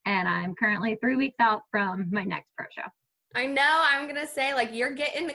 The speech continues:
Speaker 2: close. Guys, if you don't follow, Casey, what's your Instagram handle just for everybody?
Speaker 1: It is at Kasey, spelled K A S E Y L fitness underscore I F B B pro.
Speaker 2: Perfect. Guys, go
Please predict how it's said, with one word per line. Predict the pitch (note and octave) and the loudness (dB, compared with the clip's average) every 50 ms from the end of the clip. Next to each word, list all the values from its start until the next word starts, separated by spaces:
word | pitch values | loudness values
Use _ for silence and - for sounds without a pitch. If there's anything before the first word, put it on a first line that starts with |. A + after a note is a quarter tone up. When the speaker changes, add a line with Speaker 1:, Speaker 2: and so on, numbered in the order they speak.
| - - | -10 -14
Speaker 2:
close. | - - - A#3 A#3 A#3 A3+ A3+ A3+ A#3+ B3 A#3+ A3 F#3+ - - - - | -12 -8 -4 -4 -2 0 2 4 6 6 6 6 4 2 -2 -6 -6 -2
Guys, | - A3+ A3+ A3 G#3+ A#3 | 0 2 2 2 2 0
if | G#3 A3 A3 A#3 | -4 -4 -6 -6
you | A#3 A#3 G#3+ | -8 -4 -2
don't | B3+ A#3+ A#3+ A#3+ A#3+ A#3 - | 0 0 0 0 -2 -6 -8
follow, | - - A3 G3+ G3+ G#3 G#3 G#3 G3+ G3+ G3+ G3+ | -8 -4 -2 0 0 0 0 0 0 0 -2 -4
Casey, | - D4 C#4 C4+ C#4+ C4 | -4 -6 -6 -6 -6 -6
what's | A3 A#3+ B3 B3 | -4 -4 -4 -2
your | E4+ D#4+ C#4 | -2 -2 -2
Instagram | - A3 G#3 - G#3 G3+ G3 G3 G3+ | -2 -6 -8 -8 -6 -6 -6 -6 -8
handle | F#3+ F#3 F#3+ F#3 | -8 -8 -8 -8
just | F#3+ F#3+ - | -10 -12 -12
for | - F#3 | -10 -10
everybody? | F3 F#3+ F#3+ F#3 F#3+ F3 F3 F3 F#3 G3+ - _ _ _ _ _ _ _ | -8 -8 -8 -8 -8 -8 -8 -8 -10 -12 -16 _ _ _ _ _ _ _
Speaker 1:
It | A3 A3+ A3+ | -2 0 2
is | G#3+ G3+ F#3+ - - - | 2 0 -2 -2 2 4
at | A3+ A#3 B3+ B3+ B3+ - - - _ - | 4 6 6 4 2 0 -4 -12 _ -6
Kasey, | - B3+ A#3+ A#3+ A#3+ - B3 B3 B3 A#3 G3+ - - | -2 0 0 0 2 2 4 4 4 2 0 -4 -6
spelled | _ A3 G3 F3+ F3 - | _ 0 0 0 -2 -4
K | - A3 A3 G#3 G#3 G#3+ G#3 - | -2 0 2 2 2 2 2 0
A | G3 G#3+ G#3 | 0 2 2
S | F#3+ G3 G3+ - _ - | 2 2 0 -2 _ -6
E | - G#3+ G3 | -2 -2 2
Y | G3 F3+ F3 F3 F3+ F#3 F3+ - _ _ - | 2 4 4 4 2 0 -6 -10 _ _ 2
L | G#3 G#3+ G#3 G#3 G#3+ G#3 - | 2 4 4 4 2 0 -2
fitness | - G#3+ - - G3+ F#3 F#3 F3+ - _ _ _ _ | -4 -4 -2 -2 -4 -4 -4 -6 -10 _ _ _ _
underscore | - G#3 G3+ F#3+ G#3 - - - G3+ F#3+ F#3+ F#3+ - | -4 -2 -2 -2 -4 -4 -6 -6 -6 -4 -4 -4 -2
I | - G3 G3 F#3+ | -2 -2 -2 -4
F | F3 E3+ - | -6 -6 -4
B | F#3+ F#3 | -2 -2
B | - F3+ F#3 - | -2 -4 -6 -8
pro. | - - - - - - _ _ _ _ _ _ _ _ _ _ - - | -10 -12 -14 -14 -14 -18 _ _ _ _ _ _ _ _ _ _ -14 -8
Speaker 2:
Perfect. | G3 G3 G3 G3 G3 _ - G3 G3+ G3+ G3+ F#3+ G3 - | -8 -6 -6 -8 -10 _ -8 -4 -4 -2 -4 -4 -2 0
Guys, | G#3+ A3 A3 A3 G#3+ | 0 0 0 0 0
go | - A3 A3+ A#3 A#3+ B3 B3 | 0 2 2 2 2 0 -2